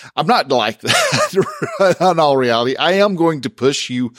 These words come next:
on the beliefs that you have, but I'm not going to do it in a, in a very, in a confrontational way. And so how, what I would like to do is do a, just to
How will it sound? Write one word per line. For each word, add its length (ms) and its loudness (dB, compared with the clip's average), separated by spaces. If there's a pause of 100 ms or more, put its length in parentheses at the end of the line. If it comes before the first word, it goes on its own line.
(540)
on 760 2
the 240 2
beliefs 540 -2
that 180 -10
you 100 -8
have, 500 -4 (540)
but 340 0
I'm 200 0
not 220 0
going 260 0
to 80 -6
do 200 4
it 100 2
in 160 2
a, 340 0 (200)
in 160 0
a 120 2
very, 360 2 (840)
in 160 -2
a 80 2
confrontational 760 -2
way. 280 -2
And 220 -2
so 260 2 (280)
how, 200 -4
what 200 0
I 80 4
would 180 -4
like 200 -2
to 60 -14
do 320 2
is 200 -4
do 260 0
a, 160 2
just 280 -10
to 120 -6